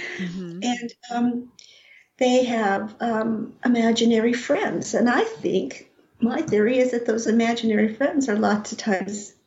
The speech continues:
Speaker 2: guardian angels or, you know, spirit guides or ancestors that have come to help them, you know,
Speaker 1: Mm-hmm.
Speaker 2: grow and teach
Speaker 1: Mm-hmm.
Speaker 2: them,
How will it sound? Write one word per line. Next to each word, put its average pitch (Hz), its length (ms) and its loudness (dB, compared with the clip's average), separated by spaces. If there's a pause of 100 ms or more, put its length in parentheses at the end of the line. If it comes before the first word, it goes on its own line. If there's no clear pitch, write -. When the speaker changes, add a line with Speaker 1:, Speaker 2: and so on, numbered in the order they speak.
(140)
Speaker 2:
guardian 202 380 2
angels 208 540 0
or, - 280 -2 (400)
you 214 80 2
know, 190 60 2
spirit 214 480 2
guides 214 640 0
or - 200 -8 (500)
ancestors 208 760 0
that 180 100 -8
have 185 100 -10
come 214 220 -2
to - 100 0
help 214 360 -2
them, 240 420 4
you 226 100 4
know, 214 100 2
Speaker 1:
Mm-hmm. 220 120 2
Speaker 2:
grow 220 300 4
and 214 120 -2
teach 240 300 -4
Speaker 1:
Mm-hmm. - 100 0
Speaker 2:
them, 269 200 2